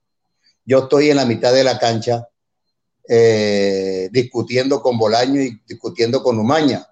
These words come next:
que qué pasa, que no corremos, que no apretamos, que no metemos. Entonces yo vi el balón, miré para abajo y vi el balón ahí y me senté. Cuando yo me siento, se acerca Cáceres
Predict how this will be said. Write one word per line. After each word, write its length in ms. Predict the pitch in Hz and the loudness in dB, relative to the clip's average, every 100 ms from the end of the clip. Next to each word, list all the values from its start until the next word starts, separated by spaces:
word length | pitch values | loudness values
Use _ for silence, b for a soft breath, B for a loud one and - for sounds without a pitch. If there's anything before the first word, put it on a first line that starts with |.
| _ _ | _ _
que 140 | 98 | -4
qué 140 | 120 | -2
pasa, 360 | 117 143 127 120 | 0 -2 -2 -6
que 100 | 104 | -6
no 120 | 110 | -6
corremos, 480 | 117 110 143 135 120 | -4 0 0 0 -2
que 80 | 104 | -4
no 80 | 107 | -6
apretamos, 540 | 110 - 143 147 123 | -8 -4 -2 -2 -4
que 80 | 107 | -8
no 100 | 110 | -6
metemos. 520 | 110 151 143 120 - _ _ _ _ _ _ - | -4 0 0 0 -6 _ _ _ _ _ _ -8
Entonces 640 | 117 110 127 120 143 139 | -6 -2 -2 0 0 0
yo 360 | 123 127 143 139 | 2 4 4 0
vi 160 | 135 131 | 2 2
el 140 | 131 | 2
balón, 320 | 139 131 131 | 0 2 0
miré 220 | 123 120 123 | 0 0 2
para 120 | 143 | 2
abajo 340 | 143 151 156 | 4 4 2
y 120 | 135 | 2
vi 100 | 117 | 2
el 120 | 120 120 | 0 2
balón 360 | 123 120 127 | 0 2 2
ahí 340 | 123 113 - - _ _ - | 0 -2 -4 -12 _ _ -4
y 120 | 127 | 0
me 160 | 127 120 | 2 2
senté. 680 | 123 104 98 123 135 - _ _ _ | 0 -2 0 0 -2 -14 _ _ _
Cuando 260 | - 113 110 | -2 -2 0
yo 160 | 120 143 | 0 2
me 160 | 165 | 2
siento, 440 | 143 165 160 160 147 | 2 0 2 -2 0
se 100 | 123 | 0
acerca 460 | 120 120 131 131 | 0 0 0 -2
Cáceres 560 | 139 135 143 143 147 | -2 -2 -2 -2 -2